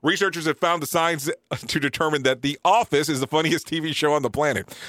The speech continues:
A study of research shows that a hundred twenty U K T V watching volunteers, tough gig, uh, found that American version of the, of The Office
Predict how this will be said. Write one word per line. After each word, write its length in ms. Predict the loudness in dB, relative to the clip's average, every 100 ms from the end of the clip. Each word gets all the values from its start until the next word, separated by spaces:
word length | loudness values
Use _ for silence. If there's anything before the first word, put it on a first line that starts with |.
| -8
A 80 | -4
study 220 | 0 0
of 80 | 0
research 340 | 0 0 -2
shows 240 | 0 0 0
that 100 | -2
a 60 |
hundred 280 | -2 -4 -4
twenty 200 | -2 -4
U 180 | -4 -6
K 180 | -4 -6
T 200 | -4 -6
V 120 | -4
watching 380 | 0 0 0 -2
volunteers, 600 | -2 -2 -2 -2 -2 -4 _ _ -10
tough 300 | -6 -6 -2
gig, 300 | -2 -2 -6 -14 -12 -14 -4
uh, 240 | 0 0
found 260 | 0 0 0
that 100 | -2
American 440 | 0 0 -2 -4 -2
version 420 | 0 0 -4 -8 _ _ _ _ _ -8 -4
of 140 | -2
the, 160 | -4 -6 -4
of 160 | -4 -2
The 160 | -4 -2
Office 640 | 0 0 -2 -4 -4 -10